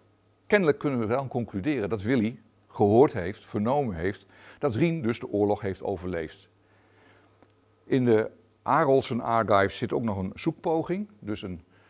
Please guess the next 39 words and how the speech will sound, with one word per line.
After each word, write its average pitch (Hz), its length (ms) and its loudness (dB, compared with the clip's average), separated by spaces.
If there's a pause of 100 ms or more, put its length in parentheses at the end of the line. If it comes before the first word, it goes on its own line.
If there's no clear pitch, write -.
(120)
de, - 140 -14
men 104 160 -8
heeft 120 180 -6
geprobeerd 107 400 -4
via 110 140 -4
de 104 80 -4
International 107 560 -6
Trace 131 380 -4
Service, 98 480 -2 (540)
internationale 104 680 -6
instelling 104 400 -6
om 92 100 -6
mensen 113 280 -4
te - 100 -14
vinden 117 320 -4
na 92 160 -4
de 87 80 -4
oorlog, 90 460 -6 (440)
eh, 101 200 -2 (200)
is, 107 160 -10
is 107 140 -10
ook 107 120 -6
een 98 60 -10
zoekpoging 156 520 -8
gedaan, 131 360 -6
een, 95 200 -10 (340)
een - 80 -14
opgaveformulier. 120 1080 -2
Alleen, 110 340 0 (100)
ja, 110 180 0
heel 139 420 0
weinig 117 360 -2
informatie, 101 640 -6
alleen, 110 300 -4
eigenlijk 123 340 -2
alleen 120 120 0
maar 107 120 -2
een 101 100 -4
naam. 98 340 -4